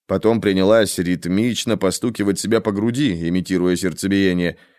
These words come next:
Она стучала все чаще и чаще, а потом стук прервался. Геспе стиснула руку в кулак и широко раскрыла глаза. Напряглась всем телом,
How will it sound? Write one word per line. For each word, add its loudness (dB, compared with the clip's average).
Она 2
стучала 4
все 2
чаще 2
и 4
чаще, 2
а 4
потом 2
стук 0
прервался. 0
Геспе 2
стиснула 4
руку 4
в -4
кулак 2
и 0
широко 2
раскрыла 2
глаза. 0
Напряглась 2
всем -2
телом, 0